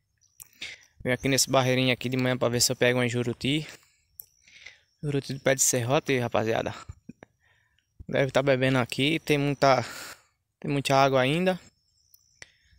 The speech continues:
Vou aproveitar e vou levar uma água lá na ceva, já que fica perto daqui o barreiro.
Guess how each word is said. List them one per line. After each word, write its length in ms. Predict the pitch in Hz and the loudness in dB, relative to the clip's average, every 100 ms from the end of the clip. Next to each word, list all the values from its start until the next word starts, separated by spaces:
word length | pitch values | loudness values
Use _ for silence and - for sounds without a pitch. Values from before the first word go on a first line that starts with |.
| _ _ _ _ _ _ _ _ _ - | _ _ _ _ _ _ _ _ _ -14
Vou 400 | 131 120 131 139 | -8 -2 0 2
aproveitar 500 | 127 135 139 131 127 | 0 0 2 4 4
e 40 | |
vou 360 | 127 135 135 120 - | 4 2 2 0 -2
levar 160 | 139 123 | 0 2
uma 180 | 131 131 | 4 4
água 200 | 127 127 | 4 4
lá 100 | 131 | 4
na 100 | 117 | 0
ceva, 480 | - 135 147 156 160 - - - _ _ _ _ _ _ _ _ _ _ - - - _ _ | 0 2 2 0 -6 -10 -18 -20 _ _ _ _ _ _ _ _ _ _ -20 -20 -20 _ _
já 140 | 135 127 | -6 -4
que 100 | - | -4
fica 240 | 131 127 | -2 -2
perto 320 | - 127 117 | 0 0 0
daqui 340 | 127 123 - 131 | 0 0 0 -2
o 40 | |
barreiro. 520 | 120 113 123 151 170 | 0 -2 0 0 0